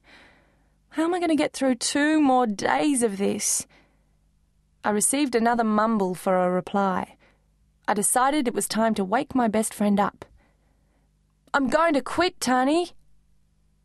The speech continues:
"What do you mean?" "You're in one of the coolest cities in the country, for goddessness' sake. You got to go on a plane and stay in an expensive hotel.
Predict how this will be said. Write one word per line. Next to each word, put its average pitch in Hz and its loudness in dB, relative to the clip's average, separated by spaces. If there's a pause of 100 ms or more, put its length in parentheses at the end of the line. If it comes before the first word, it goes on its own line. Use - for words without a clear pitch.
(100)
"What 277 2
do 311 0
you 285 0
mean?" 311 0 (840)
"You're 403 2
in 381 4
one 339 4
of 277 0
the 302 0
coolest 370 2
cities 285 -2
in 285 4
the 262 4 (140)
country, 349 0
for 254 -4
goddessness' 247 2
sake. - -2 (460)
You 277 -2
got 381 0
to 349 2
go 294 4
on 277 2
a 254 0
plane 294 2
and 226 2
stay 285 0
in 285 2
an 254 2
expensive 302 -2
hotel. 262 -2